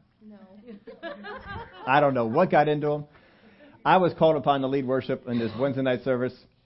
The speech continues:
Speaker 2: They were, obviously were desperate. I came on in from this day. It was cold outside. I was in a cold truck. Cold had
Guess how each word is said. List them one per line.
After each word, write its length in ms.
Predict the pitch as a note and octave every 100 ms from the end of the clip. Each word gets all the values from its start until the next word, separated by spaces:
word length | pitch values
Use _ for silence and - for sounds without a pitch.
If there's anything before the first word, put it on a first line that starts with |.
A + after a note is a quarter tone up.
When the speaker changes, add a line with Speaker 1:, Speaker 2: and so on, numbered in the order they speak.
| _ _
Speaker 2:
They 140 | A#2 C#3
were, 100 | D3+
obviously 380 | E3 D#3 C3+ B2
were 80 |
desperate. 400 | A2 A#2 - A#2+ - _ _ - - - - _ - -
I 160 | D#3+ F#3+
came 280 | F#3 F3+
on 140 | E3 D#3+
in 240 | D#3+ D#3+ -
from 220 | E3+ F3+
this 160 | F3 C#3+
day. 460 | C3+ D3+ C#3 C#3 D#3
It 60 |
was 180 | C3+ A#2+ - - -
cold 220 | F#3 F3
outside. 500 | E3 - D#3+ D#3 C3+
I 60 |
was 140 | A#2+ A2+
in 100 | A2+
a 40 |
cold 380 | G#2 - F3+ E3
truck. 420 | - D#3 D#3+ -
Cold 320 | - F3 F3 C#3+
had 200 | A#2+